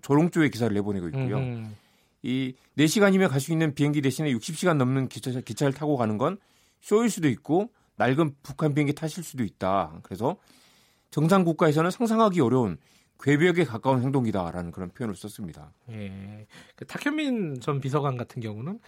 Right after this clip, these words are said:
Speaker 1: 네.
Speaker 2: 굉장한 탁월한 어떤, 어, 의전이다.
Speaker 1: 네,
Speaker 2: 이렇게
Speaker 1: 그렇죠.
Speaker 2: 평가를
Speaker 1: 이벤트로도
Speaker 2: 하기도
Speaker 1: 굉장히
Speaker 2: 했고요.
Speaker 1: 성과-, 성과적인, 성과 높은
Speaker 2: 예.
Speaker 1: 이벤트인데 이걸 또 이렇게 정반대의 평가를 하는 거죠.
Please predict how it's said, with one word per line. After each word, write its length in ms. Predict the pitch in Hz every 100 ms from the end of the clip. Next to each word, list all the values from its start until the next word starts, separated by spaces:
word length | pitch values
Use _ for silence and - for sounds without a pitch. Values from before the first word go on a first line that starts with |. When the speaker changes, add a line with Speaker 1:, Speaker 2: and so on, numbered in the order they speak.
| -
Speaker 1:
네. 140 | 90
Speaker 2:
굉장한 640 | 85 135 156 202 185 131 113
탁월한 600 | - 247 294 277 226 175
어떤, 600 | 123 - 139 123 120 110 -
어, 360 | - 117 113 110
의전이다. 600 | 135 135 143 123 104 113
Speaker 1:
네, 60 | 113 98
Speaker 2:
이렇게 140 | 90 135
Speaker 1:
그렇죠. 240 | 117 -
Speaker 2:
평가를 300 | 120 175 151
Speaker 1:
이벤트로도 340 | 156 175 151 151
Speaker 2:
하기도 60 |
Speaker 1:
굉장히 140 | 139 139
Speaker 2:
했고요. 120 | 160
Speaker 1:
성과-, 280 | 185 175 -
성과적인, 600 | - 180 180 165 156 143
성과 220 | 139 175 143
높은 260 | 113 135
Speaker 2:
예. 60 | 117
Speaker 1:
이벤트인데 580 | 120 110 107 95 107 90
이걸 240 | 107 117
또 120 | 131
이렇게 220 | 107 -
정반대의 480 | 101 131 120 117 110
평가를 320 | 104 107 101
하는 140 | 110 107
거죠. 180 | 82